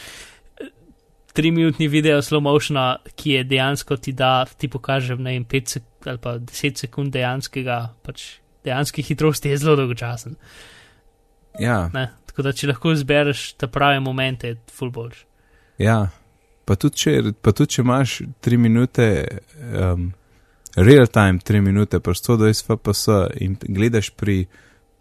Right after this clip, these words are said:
Speaker 2: sto dvajset F P S, recimo, ne, pač, da imaš normalno gibanje, to je vseeno, to toliko prostora vzame, da je too much, ne.
Speaker 1: Ja.
Speaker 2: Tako da je res, zdaj, to bomo po naslednji teden malo bolj natančno vedeli, ampak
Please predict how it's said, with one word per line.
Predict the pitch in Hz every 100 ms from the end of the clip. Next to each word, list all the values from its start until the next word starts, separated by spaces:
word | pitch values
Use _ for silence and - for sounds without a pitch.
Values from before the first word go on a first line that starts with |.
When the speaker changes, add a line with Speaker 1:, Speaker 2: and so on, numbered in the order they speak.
| _ _ _ _ _ _ _ -
Speaker 2:
sto | - 113
dvajset | 98 92 -
F | 98
P | -
S, | 82 127
recimo, | 113 87 - 85 76
ne, | 78 90
pač, | 92 90
da | 82
imaš | 82 82 -
normalno | 87 87 98 95 85
gibanje, | 110 110 101 98 85 - - _ _
to | - 139
je |
vseeno, | 135 - 147 135
to | - 139
toliko | - 143 - _ _ _ _ -
prostora | 131 - 123 127 131
vzame, | 110 110 117 117
da | 113
je | 110 107 104
too | - 143
much, | 120 80 -
ne. | 82 - _ _ _ _ _ _ _ -
Speaker 1:
Ja. | 127
Speaker 2:
Tako | 120
da | 101
je | 104
res, | 117 117 - - _ _ - 170 139 - - -
zdaj, | 104 117 117 - _ _
to | - 110
bomo | 104 101 95
po | - 107
naslednji | 98 - 101 95
teden | 104 95
malo | 90
bolj | 98
natančno | 92 95 95 - 92
vedeli, | 90 82
ampak | 80 90